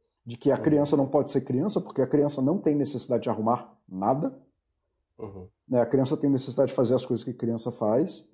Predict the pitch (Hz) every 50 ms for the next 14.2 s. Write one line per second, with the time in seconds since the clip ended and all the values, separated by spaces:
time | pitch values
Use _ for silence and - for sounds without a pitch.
0 | _ _ _ _ _ _ _ _ - 156 160 196 233 262 277 285 - - 143 160
1 | 156 147 165 156 - 170 151 165 180 175 - 180 160 131 151 151 151 147 - 143
2 | 123 - - 143 143 143 151 135 120 135 131 - 139 135 - 139 131 120 117 120
3 | 117 120 - - 135 123 127 143 170 196 180 165 151 113 117 131 113 98 113 131
4 | 170 220 220 - - - - 120 101 123 131 127 127 127 147 147 156 151 147 139
5 | 143 - 143 131 - 127 127 117 113 - 120 120 117 110 - - - 123 - -
6 | 123 123 - 123 113 113 127 160 185 - - 254 247 - - _ _ _ _ _
7 | _ _ _ _ - - 160 190 190 202 190 - 202 202 190 180 185 - - 202
8 | 170 170 165 - 180 151 160 170 165 - 175 170 170 165 170 165 - - 185 170
9 | 123 98 - - - _ _ _ _ _ _ _ _ _ _ _ _ _ _ _
10 | _ _ _ _ _ - 185 110 104 98 95 98 101 104 _ _ _ _ _ _
11 | _ _ _ _ _ _ _ _ _ _ _ _ _ _ _ _ _ _ _ 127
12 | 120 127 127 127 - - 147 - - 165 160 - - 156 143 127 123 117 - _
13 | _ _ _ _ _ _ _ _ _ _ _ _ _ _ _ _ _ 147 147 185
14 | 208 202 190 170